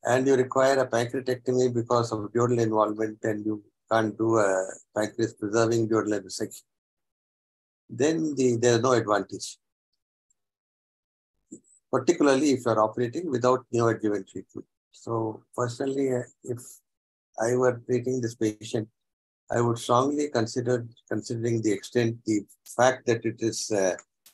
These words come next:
poorly cohesive diffuse type of carcinoma known to be biologically active, to give, uh, neoadjuvant and then review after three months and then go ahead with the resection. So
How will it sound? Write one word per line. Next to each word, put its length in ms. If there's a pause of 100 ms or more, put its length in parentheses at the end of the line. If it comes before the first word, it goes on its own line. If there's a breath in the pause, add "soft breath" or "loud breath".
poorly 280
cohesive 500
diffuse 340
type 220
of 140
carcinoma 760 (520)
known 320
to 80
be 320
biologically 680
active, 340 (800)
to 140
give, 240 (120)
uh, 220 (480)
neoadjuvant 720
and 240
then 180
review 340
after 240
three 200
months 320
and 200
then 220
go 180
ahead 200
with 120
the 80
resection. 520 (880)
So 480